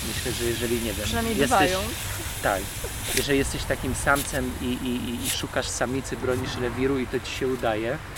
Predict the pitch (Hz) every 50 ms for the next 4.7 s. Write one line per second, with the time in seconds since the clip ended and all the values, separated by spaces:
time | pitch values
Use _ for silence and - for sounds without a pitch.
0 | - - - - - - 135 - - 143 135 147 143 143 139 143 143 143 135 -
1 | - - - - - - - - 147 143 135 - - - - - - - 110 131
2 | 139 151 151 165 139 - - - - 110 107 107 107 - - - - - 117 120
3 | 123 - 160 143 - - 135 117 113 107 113 107 - - - 117 107 117 113 113
4 | 113 113 107 104 117 107 104 104 107 101 - - -